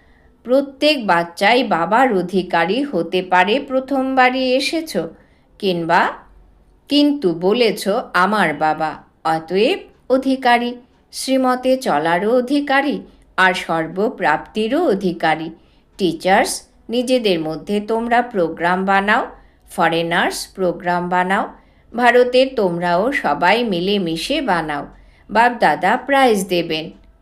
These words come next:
কোন জোন, ফরেন হোক বা ইন্ডিয়া, যে জোন নম্বর ওয়ান নিতে পারবে তাকে গোল্ডেন কাপ দেবেন। সুতরাং নিজেকে বানিও না, সাথীদেরও বানাও। কেননা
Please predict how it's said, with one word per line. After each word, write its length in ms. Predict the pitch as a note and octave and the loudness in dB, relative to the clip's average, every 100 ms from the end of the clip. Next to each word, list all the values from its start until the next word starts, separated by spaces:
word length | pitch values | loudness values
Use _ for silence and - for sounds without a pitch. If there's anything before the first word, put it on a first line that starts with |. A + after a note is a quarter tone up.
| _ _ - | _ _ -4
কোন 340 | G3 G#3+ B3 | -2 0 -2
জোন, 340 | A3+ A3+ A3 A3 - _ - | 2 2 2 -2 -16 _ -14
ফরেন 500 | - D#3+ E3+ F#3+ G#3 | -4 -2 -2 -2 -2
হোক 400 | G#3+ D4+ E4+ - _ _ | 0 0 -2 -8 _ _
বা 220 | G#3 A#3+ B3 - | 2 4 4 0
ইন্ডিয়া, 520 | F#3+ G#3 G#3 E3 C3 - - _ - | -2 -2 0 -2 -2 -6 -18 _ -12
যে 400 | F#3+ A3 B3+ C#4+ | -6 -2 0 0
জোন 440 | A3+ F3+ F#3+ G#3+ | 0 0 2 0
নম্বর 480 | A3 E3 E3 E3+ A3 | 0 0 0 -2 -2
ওয়ান 360 | G#3+ E3 F3 G3+ | -2 -2 -2 -2
নিতে 320 | E3 D#3+ G3 | -4 -4 -6
পারবে 640 | G3+ E3+ E3 E3 A3 - - _ _ | -2 -2 -2 2 2 2 -4 _ _
তাকে 340 | C4+ C4+ C#4+ | 2 4 2
গোল্ডেন 640 | C4 F#3+ F#3 F3+ G#3 C#4+ - | 0 2 0 2 0 -2 -2
কাপ 360 | E3 D3+ F3+ | -2 -2 -2
দেবেন। 380 | D#3+ D#3 D#3 D3 - _ - - - | -8 -6 -6 -8 -12 _ -20 -20 -18
সুতরাং 720 | - F3+ D#3+ D#3+ E3 G#3 D4+ | -8 -8 -6 -4 -2 -2 -2
নিজেকে 600 | G3 E3 E3 D#3 A#3+ C4 | -2 -2 -4 -6 -4 0
বানিও 560 | A3+ E3+ F#3 G#3 F3+ | 0 0 0 0 0
না, 360 | E3 F3 A3+ - - - - | 0 -2 -2 -6 -20 -20 -16
সাথীদেরও 840 | - G3 D#3+ - A3 E3+ D#3+ B3 | -4 -2 -2 -6 -6 -4 0 0
বানাও। 460 | D4 A#3+ G3+ D#3+ D3 - _ _ - | 2 2 0 -2 -4 -12 _ _ -6
কেননা 760 | F#3+ E3 E3 F3 A#3+ D#4 - | -4 -2 -4 -2 -2 -2 -6